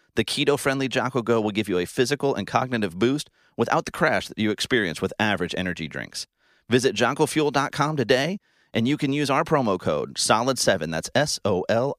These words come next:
I D seven, to get ten percent off your order. Get on the path and get after it.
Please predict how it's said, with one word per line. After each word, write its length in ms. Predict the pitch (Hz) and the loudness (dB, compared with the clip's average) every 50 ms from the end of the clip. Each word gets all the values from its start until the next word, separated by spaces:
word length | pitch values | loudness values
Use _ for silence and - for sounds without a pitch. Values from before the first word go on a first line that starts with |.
| - | 0
I 160 | 127 147 165 | 0 0 0
D 180 | 165 131 151 151 | 0 -2 -2 -2
seven, 400 | - - 147 151 156 170 160 151 _ - - - - | 2 2 2 2 0 -2 -6 -6 _ -14 -20 -14 -4
to 80 | - | -2
get 160 | 123 117 - - | 0 0 2 2
ten 180 | - 135 135 | 0 -2 0
percent 360 | 135 135 123 - 143 135 - - | 0 0 0 0 0 -2 0 2
off 220 | 107 110 117 120 - | 2 2 2 0 0
your 140 | 123 127 | 0 2
order. 400 | - 117 117 113 113 117 117 117 _ _ _ _ | 2 4 2 4 4 2 0 -2 _ _ _ _
Get 160 | - 123 139 | 0 2 2
on 140 | 147 151 170 | 2 2 0
the 60 | 175 - | 0 2
path 360 | 120 101 78 64 69 - - _ | 2 0 0 0 -6 -8 -10 _
and 160 | - 98 92 90 | -8 -6 -4 -2
get 140 | 110 98 | -2 0
after 320 | 92 90 - - - - - | 0 -2 -4 -6 -8 -8 -8
it. 140 | 50 - | -8 -8